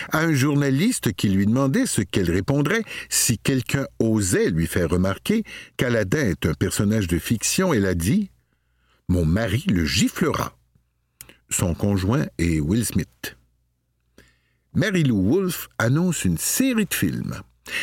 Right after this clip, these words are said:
Galvanisée par le succès critique de son dernier film, Cœur de Slush, Mary Lou Wolfe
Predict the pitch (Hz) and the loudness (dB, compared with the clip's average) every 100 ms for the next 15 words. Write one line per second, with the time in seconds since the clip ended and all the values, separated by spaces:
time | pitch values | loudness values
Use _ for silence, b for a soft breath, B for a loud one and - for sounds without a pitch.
0 | B 104 90 170 247 127 156 147 117 151 | B -2 0 0 2 2 2 2 2 0
1 | - 151 - 82 - - - - 139 _ | 0 -2 -2 0 0 0 -2 0 -2 _
2 | - 233 - 208 - 92 - 85 78 160 | -2 0 0 -2 -2 -2 0 0 0 2
3 | 151 98 - 131 233 247 220 B B - | 2 2 2 2 2 0 -2 B B -4
4 | 104 73 82 - 170 190 - - B B | 0 0 0 0 0 0 -4 -6 B B
5 | B B B - 113 233 226 151 107 113 | B B B -2 0 2 2 2 2 2
6 | 196 208 | 2 -2